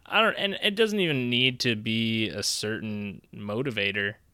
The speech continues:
Just the fact that you're being conscientious, you know, and taking the bike, even if it's for selfish reasons like, "Oh, I'm saving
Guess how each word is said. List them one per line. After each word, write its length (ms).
Just 200
the 60
fact 320
that 100
you're 300
being 400
conscientious, 1080
you 140
know, 280
and 320
taking 360
the 80
bike, 440
even 260
if 160
it's 120
for 240
selfish 540
reasons 380
like, 400
"Oh, 40
I'm 420
saving 640